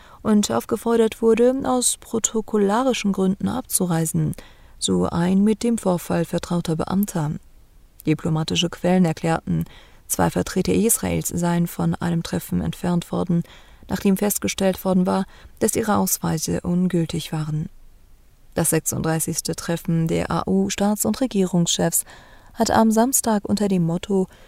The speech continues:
„Beschleunigen Sie die Errichtung der afrikanischen Freihandelszone“ begonnen.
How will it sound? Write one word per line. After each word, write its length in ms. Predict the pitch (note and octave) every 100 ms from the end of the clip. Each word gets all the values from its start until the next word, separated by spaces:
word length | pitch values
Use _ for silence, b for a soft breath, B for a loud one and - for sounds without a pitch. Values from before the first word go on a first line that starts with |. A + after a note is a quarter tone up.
| B
„Beschleunigen 760 | - A3 A3 A#3+ B3 A3 A3+ G#3+
Sie 340 | G#3 A3 A#3
die 200 | A3 A3
Errichtung 600 | - G#3 F#3 D#3+ - E3
der 140 | D#3+ E3
afrikanischen 680 | E3+ E3+ E3+ F#3 F3+ - E3+
Freihandelszone“ 1080 | F3 G3+ G#3 F3 E3 - - E3+ D3 C#3+ F3+
begonnen. 760 | F#3 - F#3+ D3+ D3+ D#3